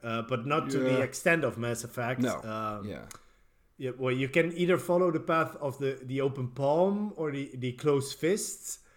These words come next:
Speaker 1: uh, the closed fist, and, and, and, yeah. So basically, you can choose to be nice or an asshole. That's,
Speaker 2: Yeah.
Speaker 1: that's actually <laughs> all there is to it.
Speaker 2: <laughs>
Speaker 1: And there's a little meter, uh, measuring your choices, and, and,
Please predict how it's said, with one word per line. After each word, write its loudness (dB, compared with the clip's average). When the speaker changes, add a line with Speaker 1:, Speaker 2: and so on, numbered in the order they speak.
Speaker 1:
uh, 2
the 4
closed 4
fist, 0
and, -2
and, -6
and, -6
yeah. 0
So -4
basically, 2
you -6
can -2
choose 0
to -12
be -2
nice 4
or 0
an 0
asshole. -6
That's, -2
Speaker 2:
Yeah. 2
Speaker 1:
that's -4
actually -4
<laughs> -20
all 2
there 2
is -8
to 2
it. 4
Speaker 2:
<laughs> -18
Speaker 1:
And 0
there's 2
a 2
little 6
meter, 4
uh, -2
measuring 0
your -2
choices, 0
and, -6
and, -6